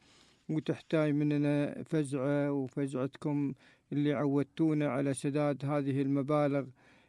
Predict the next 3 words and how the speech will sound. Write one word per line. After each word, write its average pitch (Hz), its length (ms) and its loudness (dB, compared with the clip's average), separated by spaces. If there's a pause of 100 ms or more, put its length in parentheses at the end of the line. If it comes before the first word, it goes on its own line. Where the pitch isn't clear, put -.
(120)
ليتمكن 147 1500 0
من 185 340 2
العلاج 151 640 2